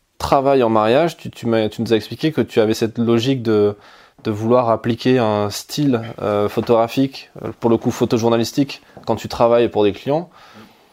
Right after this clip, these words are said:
À, à quel point tu travailles différemment si tu vas bosser en tant que journaliste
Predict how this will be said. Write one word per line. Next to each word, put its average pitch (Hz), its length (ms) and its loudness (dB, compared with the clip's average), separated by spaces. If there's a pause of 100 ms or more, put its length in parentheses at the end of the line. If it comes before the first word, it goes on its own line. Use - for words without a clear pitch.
(320)
À, 113 320 2
à 117 60 0
quel 123 180 0
point 160 160 2
tu - 80 -10
travailles 113 300 0
différemment 123 680 0
si 107 160 -12
tu - 160 -12
vas 101 140 2
bosser 107 400 -2
en 104 80 -4
tant 107 140 -2
que 98 60 -4
journaliste 110 560 -4